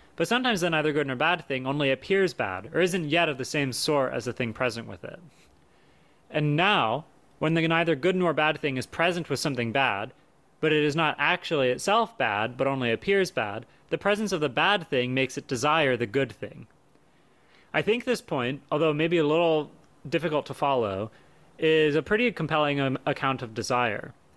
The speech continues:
For, I think he's sort of really say-, sort of saying that, like, when you're, when you're too far gone or when you're really totally rotten and wicked, you don't necessarily desire to get better. And I think to put this another way, and I think, like, to make it m-, more of, like, a logical statement,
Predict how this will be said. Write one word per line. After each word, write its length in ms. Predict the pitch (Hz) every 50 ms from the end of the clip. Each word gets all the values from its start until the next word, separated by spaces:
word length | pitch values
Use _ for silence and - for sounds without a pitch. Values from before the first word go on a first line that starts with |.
| _ _ _ _ -
For, 280 | - 185 190 185 185
I 140 | - 180 180
think 200 | - 214 214 -
he's 120 | 233 190
sort 120 | - 190 185
of 100 | 196 190
really 140 | 185 175 151
say-, 300 | - - 160 156 151 -
sort 220 | - - - 196 180
of 60 | 165
saying 240 | - 165 156 151 151
that, 100 | 143 127
like, 120 | 139 131
when 140 | 139 143 143
you're, 400 | 139 139 131 127 127 127 127 127
when 160 | 135 - 156
you're 100 | 160 156
too 180 | - - 220 208
far 180 | - 196 170
gone 480 | 143 135 151 139 131 123 117 113 117 117
or 100 | 120 123
when 120 | 127 123 123
you're 160 | 123 123 120
really 320 | 117 123 156 175 165 147
totally 360 | 147 - 156 156 151 143 139 120
rotten 360 | 117 127 127 127 - 127 117
and 100 | 117 110
wicked, 480 | 117 123 117 - 120 107 101 101 107 110 - - - - - -
you 80 | - 143
don't 220 | 170 202 220 208 180
necessarily 640 | 180 180 175 - 151 - 175 160 160 156 151 143
desire 340 | 135 135 120 135 131 131 131
to 80 | 123 120
get 160 | 120 117 -
better. 400 | 135 135 127 113 104 - 135 - _ _ _ _ _ _ _ _ _ _ _ -
And 480 | - 156 160 156 151 151 147 143 139 - -
I 100 | 151 156
think 260 | 147 175 170 160 147 - - -
to 80 | - 143
put 160 | - 185 170
this 140 | 165 147 -
another 240 | 175 214 247 233 196
way, 420 | 165 147 135 131 131 143 - - - - - - - _ _ _ _ _ _ -
and 120 | 165 151
I 60 | 151 143
think, 200 | - 170 156 139
like, 220 | 139 135 117 - -
to 80 | -
make 180 | 151 147 143 -
it 80 | 143 139
m-, 200 | 139 143 143 139
more 220 | 143 143 139 139
of, 80 | 127 123
like, 120 | 131 117
a 60 | 117
logical 420 | 113 143 180 202 185 180 156 139 123
statement, 500 | - - 131 123 127 123 123 123 131